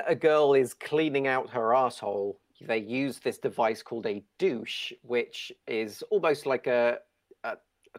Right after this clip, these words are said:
squeezy bottle syringe type thing, which you put into your asshole. You can also use it for your vagina, and you, you sort of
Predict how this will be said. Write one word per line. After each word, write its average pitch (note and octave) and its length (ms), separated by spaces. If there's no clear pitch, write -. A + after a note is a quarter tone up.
squeezy D3+ 680
bottle B2+ 460
syringe C3 720
type A#2+ 260
thing, A#2 420
which - 320
you G2+ 220
put - 340
into B2+ 320
your G#2+ 200
asshole. B2+ 680
You G3 140
can F3 120
also E3 360
use C#3+ 300
it - 160
for - 120
your B2+ 160
vagina, B2+ 640
and A2 200
you, A2+ 220
you D#3 100
sort A#2+ 200
of A#2+ 100